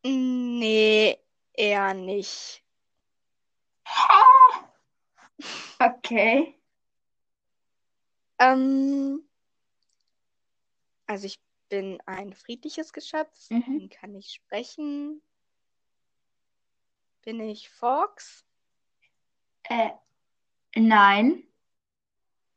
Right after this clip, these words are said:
Speaker 1: Okay.
Speaker 2: Ein Mädchen aus Gryffindor.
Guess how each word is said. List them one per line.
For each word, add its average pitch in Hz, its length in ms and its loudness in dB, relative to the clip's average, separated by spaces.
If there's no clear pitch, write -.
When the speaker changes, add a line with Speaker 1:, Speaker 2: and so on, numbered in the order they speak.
Speaker 1:
Okay. 240 340 -4
Speaker 2:
Ein 202 680 -6
Mädchen 311 680 -8
aus 269 380 -8
Gryffindor. 208 960 -6